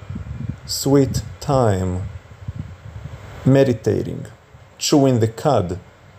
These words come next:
That's what he said, the animals that were kosher, they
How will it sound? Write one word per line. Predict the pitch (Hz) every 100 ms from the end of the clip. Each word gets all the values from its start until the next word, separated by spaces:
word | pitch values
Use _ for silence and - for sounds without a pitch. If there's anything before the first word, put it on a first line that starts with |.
| - - - - - - - - -
That's | 104 101 101 98 101
what | 101 101
he |
said, | 98 135 113
the | 98
animals | 107 113 117 110 104
that | 104
were | 107 104
kosher, | 156 165 156 107 - - - - - - - -
they | 95 95